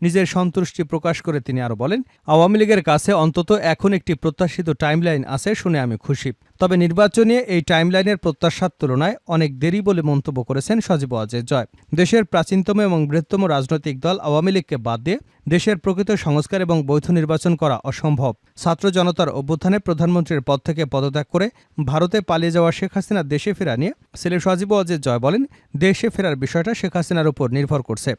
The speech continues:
যদিও গত মাসে জয় জানিয়েছিলেন তার মা দেশে ফিরে বিচারের মুখোমুখি হওয়ার জন্য প্রস্তুত।" প্রসঙ্গক্রমে গত সোমবার রয়টার্সকে দেওয়া এক সাক্ষাৎকারে সেনাপ্রধান ওয়াকারুজ্জামান দেশে আগামী আঠারো মাসের মধ্যে যেন নির্বাচন হতে পারে, সেজন্য তিনি যে কোনো পরিস্থিতিতে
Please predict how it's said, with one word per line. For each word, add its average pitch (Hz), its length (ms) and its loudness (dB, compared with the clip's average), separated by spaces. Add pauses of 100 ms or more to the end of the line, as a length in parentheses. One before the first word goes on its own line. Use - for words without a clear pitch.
(300)
যদিও 185 300 4
গত 180 240 2
মাসে 208 340 2
জয় 156 180 2
জানিয়েছিলেন 143 520 0
তার 139 180 0
মা 135 120 2
দেশে 151 280 0
ফিরে 220 220 0
বিচারের 156 380 0
মুখোমুখি 175 420 0
হওয়ার 156 240 2
জন্য 135 240 -2
প্রস্তুত।" 139 420 0 (200)
প্রসঙ্গক্রমে 202 720 2
গত 165 220 0
সোমবার 196 360 0 (340)
রয়টার্সকে 170 460 0
দেওয়া 180 200 2
এক 175 80 -2
সাক্ষাৎকারে 185 500 -4
সেনাপ্রধান 160 600 -2
ওয়াকারুজ্জামান 160 680 -2 (300)
দেশে 180 280 2
আগামী 185 300 0
আঠারো 180 340 0
মাসের 160 300 0
মধ্যে 170 240 2
যেন 170 220 0
নির্বাচন 143 480 0
হতে 156 220 -2
পারে, 139 220 -4 (240)
সেজন্য 185 380 0
তিনি 196 320 0
যে 175 140 -2
কোনো 170 220 0
পরিস্থিতিতে 160 680 -2